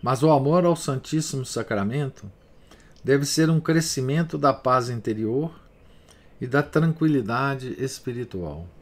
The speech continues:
Muitas vezes amamos menos do que devemos amar por excesso de esforço.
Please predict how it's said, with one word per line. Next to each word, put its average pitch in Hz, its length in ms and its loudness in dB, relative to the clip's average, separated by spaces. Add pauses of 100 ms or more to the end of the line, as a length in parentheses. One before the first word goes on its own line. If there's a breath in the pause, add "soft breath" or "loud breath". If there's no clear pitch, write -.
(800 loud breath)
Muitas 185 500 6
vezes 185 760 4
amamos 139 760 4
menos 120 840 -2 (640 loud breath)
do 120 120 -4
que 127 180 2
devemos 117 480 0
amar 120 480 0 (160)
por 113 140 -2
excesso 151 580 0
de 139 120 -6
esforço. - 600 -14